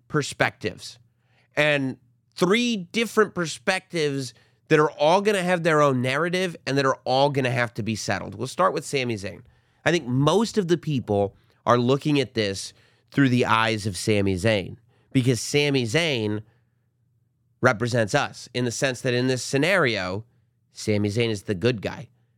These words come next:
Sami Zayn is the hero. The reaction that Sami Zayn got when he laid out Roman Reigns with that chair I mean, was like nothing. It's the Royal Rumble.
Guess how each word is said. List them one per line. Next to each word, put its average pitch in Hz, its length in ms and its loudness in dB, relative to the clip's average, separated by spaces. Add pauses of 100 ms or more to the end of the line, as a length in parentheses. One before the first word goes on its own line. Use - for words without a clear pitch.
(120)
Sami 123 420 -2
Zayn 113 280 2
is 92 180 -2
the 98 120 -2
hero. 101 540 -2 (760)
The 117 460 0
reaction 131 840 -2 (280)
that 131 160 0
Sami 160 460 -2
Zayn 131 400 -2
got 104 320 0 (1300)
when 127 180 2
he 139 160 2
laid 123 380 0
out 139 200 2
Roman 127 300 4
Reigns 120 320 0
with 113 140 -4
that 110 240 -2
chair 101 500 -4 (1120)
I 147 100 0
mean, 139 360 -2
was 135 180 0
like 151 120 0
nothing. 147 260 -2
It's 156 220 -8
the 175 120 2
Royal 165 400 2
Rumble. 139 480 -2